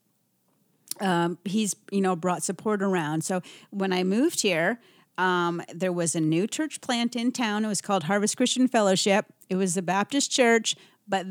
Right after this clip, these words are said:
they believed that God speaks today.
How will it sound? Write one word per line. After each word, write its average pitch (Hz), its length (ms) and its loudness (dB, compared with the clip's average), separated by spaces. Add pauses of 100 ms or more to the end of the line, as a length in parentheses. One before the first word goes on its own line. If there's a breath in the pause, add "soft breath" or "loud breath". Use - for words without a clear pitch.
they 233 240 4
believed 247 600 2
that 190 160 0
God 185 380 0 (500)
speaks - 580 -4
today. 131 440 -6